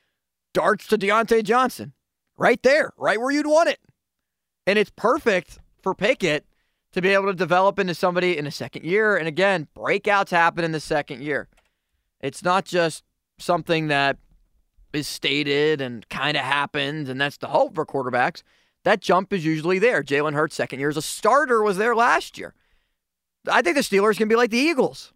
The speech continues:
of last season. Now, I don't know about making the Super Bowl, but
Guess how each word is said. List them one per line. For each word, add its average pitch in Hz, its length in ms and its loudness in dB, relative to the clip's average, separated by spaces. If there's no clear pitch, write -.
of 165 160 0
last 147 280 2
season. 117 320 -6
Now, 170 160 4
I 175 120 4
don't 190 100 4
know 180 80 6
about 151 180 4
making 156 220 0
the 117 80 -6
Super 226 360 2
Bowl, 131 360 0
but 185 240 4